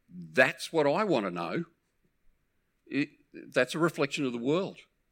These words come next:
isn't it? And our thinking should come back,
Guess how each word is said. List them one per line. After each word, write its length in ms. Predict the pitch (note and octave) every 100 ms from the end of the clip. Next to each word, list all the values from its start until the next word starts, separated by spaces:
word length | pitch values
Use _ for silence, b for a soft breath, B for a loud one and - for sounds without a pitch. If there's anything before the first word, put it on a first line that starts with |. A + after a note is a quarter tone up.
| _ _
isn't 220 | - F#3 G#3
it? 120 | - _ _ _ _ _ _ _ _ _ _ _ _ _ _ _ _ _ _ _ -
And 120 | B2+
our 120 | C3+
thinking 440 | - F3+ G#3+ D#3+ B2
should 300 | - B2 F#2+
come 220 | B2+ B2
back, 240 | A#2+ A#2